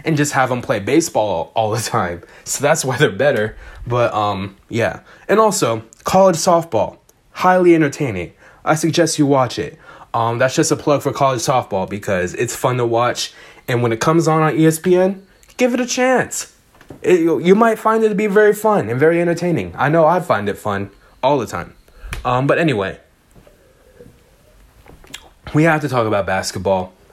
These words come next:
I don't wanna talk too much about the finals, the N B A finals. I'm gonna talk about Drake because people say that Drake is an elite troll,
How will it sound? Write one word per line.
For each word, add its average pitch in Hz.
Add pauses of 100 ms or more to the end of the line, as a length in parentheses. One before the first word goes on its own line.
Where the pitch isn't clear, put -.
(140)
I 151
don't 190
wanna 180
talk 143
too -
much 143
about 143
the 147
finals, 147
the 123
N 117
B 135
A -
finals. 143 (720)
I'm 151
gonna 196
talk 180
about 156
Drake 123 (540)
because 175
people 220
say 202
that 160
Drake 135
is 139
an 135
elite 107
troll, 139